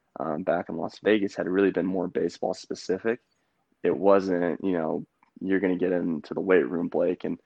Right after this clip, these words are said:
you're gonna throw around ninety pound to a hundred pound dumbbells, and then you're gonna go squat three fifteen for fours, and you better be breaking parallel, otherwise you're gonna do it ten times over, you know? So that was, like, a huge, huge benefit, as well as, like,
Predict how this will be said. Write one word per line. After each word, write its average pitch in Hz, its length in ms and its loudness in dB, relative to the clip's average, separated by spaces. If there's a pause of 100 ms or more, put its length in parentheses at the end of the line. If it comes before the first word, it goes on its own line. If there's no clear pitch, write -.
(300)
you're 92 140 2
gonna 87 200 2
throw 87 220 2
around 87 360 2
ninety 87 260 -2
pound 90 400 -2
to - 100 -2
a 87 40 -2
hundred 90 240 -6
pound - 240 -6
dumbbells, 87 560 -2 (320)
and 92 100 -4
then 87 100 0
you're 87 120 0
gonna 87 140 0
go 90 120 0
squat - 360 -2
three 95 160 0
fifteen - 460 -2
for 95 140 -8
fours, - 400 0
and - 80 -4
you 87 60 -2
better 82 160 0
be 76 100 -4
breaking 87 400 -6 (120)
parallel, 90 520 4 (320)
otherwise 82 480 2
you're 76 80 -4
gonna 85 140 0
do 85 160 2
it - 100 -6
ten 87 160 -2
times 80 320 -6
over, 87 400 0
you 87 140 -2
know? 82 280 -4 (680)
So 92 680 6 (300)
that 101 180 4
was, 101 140 -2
like, 92 160 -2
a 95 60 -8
huge, 156 680 -6
huge 98 240 -8
benefit, 98 580 -2
as 98 180 -8
well 85 300 0
as, 85 140 -4
like, 87 160 -4